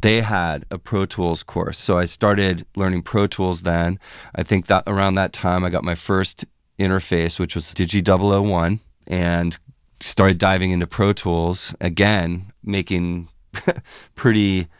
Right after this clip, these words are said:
rudimental tracks at the time, but was fascinated with it and was really into, you know, midi production and making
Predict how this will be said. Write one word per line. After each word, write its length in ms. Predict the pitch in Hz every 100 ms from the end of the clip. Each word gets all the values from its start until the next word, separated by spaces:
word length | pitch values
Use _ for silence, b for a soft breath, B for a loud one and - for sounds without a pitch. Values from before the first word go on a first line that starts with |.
| b
rudimental 800 | 95 104 117 104 101 - 90 85 87 - -
tracks 580 | - 85 87 - - - -
at 120 | 95
the 80 | -
time, 380 | - 92 85 82
but 180 | 80
was 260 | - 85 80 -
fascinated 640 | - 98 87 - 90 87 85
with 220 | 85 87
it 200 | 85 -
and 280 | 87 82 90
was 180 | 90
really 180 | 113 110
into, 300 | 101 92 87
you 100 | 98
know, 120 | 90 85
midi 300 | 95 98 92
production 680 | - 98 95 - 90 87
and 200 | 82 78 78 B B B B B - -
making 500 | 95 90 85 85